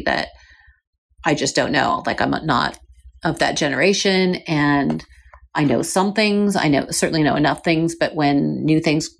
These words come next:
pop up, I often have to ask my son or my husband, who is very tech savvy, or a coworker or a friend. And it doesn't bother me at all because I figure, you know what? You can only know so many things.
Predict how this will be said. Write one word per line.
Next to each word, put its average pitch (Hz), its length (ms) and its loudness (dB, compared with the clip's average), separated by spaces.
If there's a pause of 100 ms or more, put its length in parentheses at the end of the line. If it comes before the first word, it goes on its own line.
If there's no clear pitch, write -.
pop 143 260 -4
up, 147 220 0 (420)
I 123 100 -2
often 143 280 -2
have 139 160 -2
to - 80 -2
ask - 200 -6
my - 100 -4
son 185 600 2
or - 120 -4
my - 140 -4
husband, 165 380 0
who 160 80 0
is 165 180 0
very 160 200 0
tech 165 180 -4
savvy, 147 440 0 (420)
or 165 160 2
a 143 80 2
coworker 156 500 0
or 147 240 0
a 151 60 -2
friend. - 400 -4 (160)
And 165 300 2
it 190 200 -2
doesn't 214 220 0
bother 214 220 0
me 220 120 0
at 233 80 2
all - 220 0
because 170 240 -2
I 151 60 -4
figure, 170 280 -2
you 165 140 0
know 175 100 0
what? 208 200 2
You 175 80 0
can 170 120 -2
only 147 200 0
know 110 120 0
so - 160 -4
many 67 180 -6
things. - 280 -14